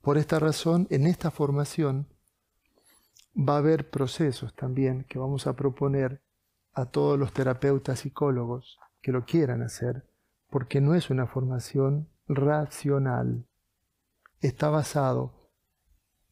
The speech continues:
fundamentalmente en la posibilidad de que el terapeuta, el coach, el psicólogo tenga la experiencia en sí mismo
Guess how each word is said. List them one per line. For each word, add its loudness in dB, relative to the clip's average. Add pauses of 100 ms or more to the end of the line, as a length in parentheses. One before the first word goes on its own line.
(120)
fundamentalmente 2 (1000)
en 4
la 2
posibilidad 2
de 0
que -2
el -2
terapeuta, 2
el -2
coach, 0
el -4
psicólogo 0 (580)
tenga 4
la 4
experiencia 2
en 4
sí 0
mismo -4